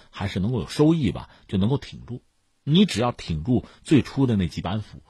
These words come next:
后面就好办。那对他来讲，你看五G，今年我们看到是他很重要的保命救命的一张牌。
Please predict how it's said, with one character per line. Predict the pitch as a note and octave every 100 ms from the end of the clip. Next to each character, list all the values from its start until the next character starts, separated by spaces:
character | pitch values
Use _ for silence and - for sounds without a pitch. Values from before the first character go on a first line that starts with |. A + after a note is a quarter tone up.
| -
后 | - B2
面 | D#2+
就 | C#2+ -
好 | - -
办。 | A#2+ C3 _ _ _ _
那 | D#3+ D#3 B2 G#2
对 | - D#3 A#2+
他 | - A#2
来 | A2
讲， | G#2+ D2+ D2+
你 |
看 | G#2 E2 - - -
五 | G#2 F#2
G， | F2 F3 - -
今 | - A2+
年 | G2
我 | D2+
们 | D#2
看 | F#2+
到 | E2+
是 | D#2+
他 | -
很 | - D2+
重 | D2 G3 A#2+
要 | D#2+ C2
的 | B1+ - - _ _ -
保 | F#2 D2
命 | A2 G#2
救 | - E3+
命 | A2+ D#3
的 | C#2+
一 | C2+
张 | - B1+
牌。 | - -